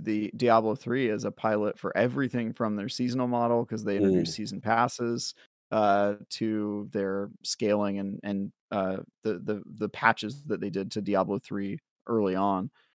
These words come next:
Speaker 1: uh,
Speaker 2: Mm-hmm.
Speaker 1: to fundamentally change the game. I think that they were using it as sort of a, uh,
Speaker 2: Mm-hmm.
Speaker 1: canary in the coal mine. It, and, uh, I,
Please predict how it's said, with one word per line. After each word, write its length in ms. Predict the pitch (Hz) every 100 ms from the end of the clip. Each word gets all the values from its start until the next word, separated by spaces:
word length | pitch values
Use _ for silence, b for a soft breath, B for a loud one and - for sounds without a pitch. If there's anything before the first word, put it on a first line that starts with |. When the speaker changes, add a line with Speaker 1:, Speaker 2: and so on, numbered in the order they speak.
| _
Speaker 1:
uh, 180 | 95 95
Speaker 2:
Mm-hmm. 60 | 120
Speaker 1:
to 180 | 110 98
fundamentally 520 | - 101 95 95 95
change 260 | - 98 -
the 60 |
game. 280 | 85 95 92
I 80 | 101
think 240 | - 113
that 120 | 107
they 180 | - 98
were 120 | 101
using 340 | 101 101 101 98
it 60 | 90
as 160 | 113 -
sort 220 | 104 95
of 120 | -
a, 300 | 98 101 104
uh, 60 | 127 _ _ _
Speaker 2:
Mm-hmm. 240 | 90 87 76 _ _ _ -
Speaker 1:
canary 300 | 131 123 120
in 60 |
the 60 | 110
coal 240 | - 127
mine. 280 | 123 113 104 b b b
It, 240 | 127 110 _ _ _ _ _ _ _ -
and, 180 | 135 135
uh, 360 | 131 131 127 - _
I, 120 | 135